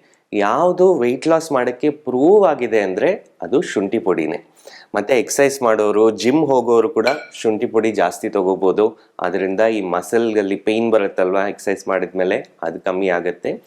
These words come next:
ಇನ್ನೊಂದು ಮುಖ್ಯವಾಗಿರೋ ವಿಷಯ ಬಂದ್ಬಿಟ್ಟು ಪೀರಿಯಡ್ಸ್ ಇರೋ ಟೈಮಲ್ಲಿ ಶುಂಠಿ ಕಷಾಯ ಕುಡಿದ್ರೆ ಅದರಲ್ಲಿ ಪೀರಿಯಡ್ಸ್ ಪೇನು ಕಮ್ಮಿ ಆಗುತ್ತೆ ಅಂತ ಕಂಡಿಡ್ದಿದ್ದಾರೆ. ಆದ್ರೆ ಅದರಲ್ಲಿ ಒಂದು ಮುಖ್ಯ ವಿಷಯ ಜ್ಞಾಪಕ ಇಟ್ಕೋಬೇಕು, ಏನಂತ ಹೇಳ್ತೀನಿ.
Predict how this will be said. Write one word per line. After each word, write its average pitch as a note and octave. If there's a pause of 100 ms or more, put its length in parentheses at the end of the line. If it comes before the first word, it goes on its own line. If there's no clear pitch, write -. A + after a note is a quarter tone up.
(340)
ಇನ್ನೊಂದು C#3+
ಮುಖ್ಯವಾಗಿರೋ C3
ವಿಷಯ A#2+
ಬಂದ್ಬಿಟ್ಟು G#2+ (400)
ಪೀರಿಯಡ್ಸ್ E3
ಇರೋ C3
ಟೈಮಲ್ಲಿ G2+
ಶುಂಠಿ D3
ಕಷಾಯ C3
ಕುಡಿದ್ರೆ F2 (460)
ಅದರಲ್ಲಿ A#2+ (220)
ಪೀರಿಯಡ್ಸ್ C3+
ಪೇನು G2
ಕಮ್ಮಿ A#2
ಆಗುತ್ತೆ F#2+
ಅಂತ -
ಕಂಡಿಡ್ದಿದ್ದಾರೆ. F2 (360)
ಆದ್ರೆ C3+
ಅದರಲ್ಲಿ B2
ಒಂದು A#2
ಮುಖ್ಯ G2
ವಿಷಯ C#3
ಜ್ಞಾಪಕ F#2+
ಇಟ್ಕೋಬೇಕು, G2
ಏನಂತ D#2+
ಹೇಳ್ತೀನಿ. D2